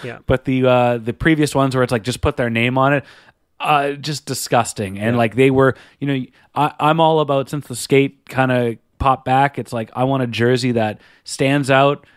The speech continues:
Speaker 2: You can see, spot it a quarter mile away, and it's like, that jersey has, like, muted colors. It, it is, it is the inside of a, of a fast food restaurant for
Speaker 1: Mm-hmm.
Speaker 2: me. Uh, number three, the current Vancouver Canucks uniforms.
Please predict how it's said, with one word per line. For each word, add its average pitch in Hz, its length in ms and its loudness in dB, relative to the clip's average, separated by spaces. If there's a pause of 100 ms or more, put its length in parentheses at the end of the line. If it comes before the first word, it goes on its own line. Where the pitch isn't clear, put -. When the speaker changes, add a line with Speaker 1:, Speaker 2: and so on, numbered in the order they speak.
(100)
Speaker 2:
You 123 100 -6
can 117 140 -6
see, - 220 -6
spot 139 300 2
it 135 60 -2
a 127 60 -4
quarter 135 280 0
mile 127 300 2
away, 123 420 2
and 117 120 -6
it's 113 140 -8
like, 113 120 -4
that 120 160 2
jersey 127 380 0
has, 117 180 0
like, 120 180 -2
muted 117 580 -2
colors. 113 520 -4
It, 104 160 -10
it 123 220 -2
is, 117 400 0 (260)
it 151 140 2
is 139 180 0
the 131 220 0
inside 135 520 2
of 120 140 0
a, 113 380 2 (320)
of 113 140 -4
a 110 60 2
fast 117 360 2
food 113 180 -6
restaurant 104 460 -4
for 127 60 -6
Speaker 1:
Mm-hmm. 107 80 -6
Speaker 2:
me. 95 160 -8 (800)
Uh, 113 340 4 (360)
number 120 200 -2
three, 156 400 -2 (160)
the 135 100 -4
current 175 360 0
Vancouver 147 520 0
Canucks 139 380 -4
uniforms. 113 640 -10